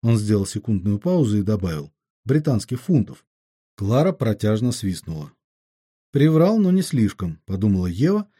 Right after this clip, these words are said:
которая разбиралась в роскоши. "Я имел в виду аренду", уточнил Мунин. "Не дороже денег", усмехнулся Одинцов. "Захотелось кутнуть.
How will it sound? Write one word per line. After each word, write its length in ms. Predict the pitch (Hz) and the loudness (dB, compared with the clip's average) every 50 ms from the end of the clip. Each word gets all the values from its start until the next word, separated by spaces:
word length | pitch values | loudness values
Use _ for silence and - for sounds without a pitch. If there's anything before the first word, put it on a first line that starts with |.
| _ _ | _ _
которая 480 | - - 107 - 131 143 170 180 165 127 | -6 -6 -2 0 2 2 2 2 0 -2
разбиралась 600 | 101 92 85 82 87 82 85 87 92 95 - - | -2 -2 -4 -6 -8 -6 -6 -6 -6 -8 -8 -10
в 80 | 92 85 | -12 -12
роскоши. 560 | 82 80 76 73 - - 69 - - - - _ _ _ _ _ _ _ _ _ _ _ _ - | -10 -10 -12 -12 -16 -20 -20 -20 -20 -20 -20 _ _ _ _ _ _ _ _ _ _ _ _ -4
"Я 220 | 110 123 147 160 | 0 0 2 2
имел 220 | 165 160 160 156 151 | 2 2 4 4 4
в 40 | 147 | 4
виду 240 | 151 147 156 165 | 4 4 4 4
аренду", 480 | 160 165 170 175 160 117 95 78 71 71 | 4 4 4 4 4 2 2 -2 -6 -12
уточнил 480 | 69 - 82 82 - - 92 87 82 82 | -18 -16 -16 -16 -12 -10 -10 -8 -8 -8
Мунин. 340 | 80 76 73 69 67 - _ _ _ _ _ _ _ _ _ _ _ _ - | -8 -10 -10 -12 -16 -20 _ _ _ _ _ _ _ _ _ _ _ _ -4
"Не 160 | 233 240 233 | -2 2 4
дороже 440 | 208 196 196 185 185 180 156 156 147 | 4 6 6 6 6 6 6 4 4
денег", 480 | 127 120 123 113 98 85 76 - - _ _ _ _ _ _ | 4 4 4 4 4 2 -2 -8 -18 _ _ _ _ _ _
усмехнулся 680 | - 113 98 - 113 107 - - 110 98 90 - 98 95 | -6 -6 -4 0 0 -2 0 2 0 0 0 -2 -4 -4
Одинцов. 520 | 92 87 101 98 - - 95 82 76 _ _ _ _ _ _ _ _ | -2 -2 -2 -2 -2 -4 -8 -10 -10 _ _ _ _ _ _ _ _
"Захотелось 540 | - 156 185 - 226 214 - 190 143 110 - | -2 -2 0 0 -2 -2 0 0 0 0 0
кутнуть. 560 | - - 131 127 - 131 120 98 80 - - | -2 -6 -6 -2 2 2 2 2 2 -2 -10